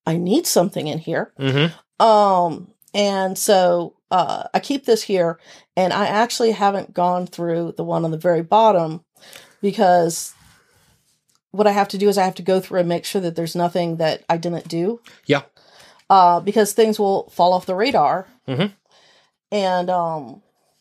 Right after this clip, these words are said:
Speaker 2: And that's why you write them down,
Speaker 1: That's
Speaker 2: is
Speaker 1: right.
Speaker 2: in case they fall off the radar, you can go back and
Speaker 1: I
Speaker 2: say,
Speaker 1: can go back
Speaker 2: "Okay."
Speaker 1: and fix them.
Speaker 2: Yeah.
Speaker 1: So, as, as much as I have a routine, and I, I,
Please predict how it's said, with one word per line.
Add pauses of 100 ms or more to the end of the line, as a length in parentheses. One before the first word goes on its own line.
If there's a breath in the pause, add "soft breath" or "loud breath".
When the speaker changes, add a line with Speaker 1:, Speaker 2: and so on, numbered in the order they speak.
(260)
Speaker 2:
And
that's
why
you
write
them
down,
Speaker 1:
That's
Speaker 2:
is
Speaker 1:
right.
Speaker 2:
in
case
they
fall
off
the
radar,
you
can
go
back
and
Speaker 1:
I
Speaker 2:
say,
Speaker 1:
can
go
back
Speaker 2:
"Okay."
Speaker 1:
and
fix
them. (160)
Speaker 2:
Yeah. (120)
Speaker 1:
So, (1400)
as,
as
much
as
I
have
a
routine,
and
I,
I,